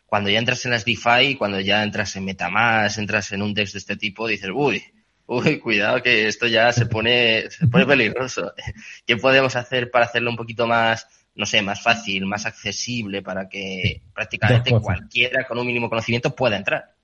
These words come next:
Speaker 2: Dos cosas. Uno, como dijiste al principio del programa, incrementar la educación financiera, y la educación financiera pasa por que entendamos los criptoactivos, pero además que entendamos y aprendamos a usarlos, eso por un lado, y por el
Speaker 1: Ujú.
Speaker 2: otro, has dado en el clavo, la interfaz de usuario, eh, no son,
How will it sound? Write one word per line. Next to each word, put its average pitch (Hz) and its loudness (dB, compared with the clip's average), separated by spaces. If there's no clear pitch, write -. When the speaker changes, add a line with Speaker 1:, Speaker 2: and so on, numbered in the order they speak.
Speaker 2:
Dos 120 4
cosas. 104 2
Uno, 107 2
como 104 0
dijiste 101 2
al 120 4
principio 113 2
del 110 2
programa, 101 -2
incrementar 92 -2
la 98 2
educación 101 0
financiera, 95 0
y 87 0
la 87 -2
educación 87 -2
financiera 95 2
pasa 95 0
por 101 0
que - -4
entendamos 90 2
los 110 4
criptoactivos, 101 0
pero 85 -4
además 85 -4
que - -2
entendamos 90 2
y 101 4
aprendamos 90 2
a 101 2
usarlos, 90 0
eso 92 2
por 95 2
un 95 4
lado, 90 2
y 107 0
por 92 2
el 95 6
Speaker 1:
Ujú. 98 4
Speaker 2:
otro, 113 4
has 95 2
dado 95 -6
en 107 0
el 92 -2
clavo, 92 0
la 101 0
interfaz 92 -2
de 117 2
usuario, 104 2
eh, 92 -2
no 90 -2
son, 95 -2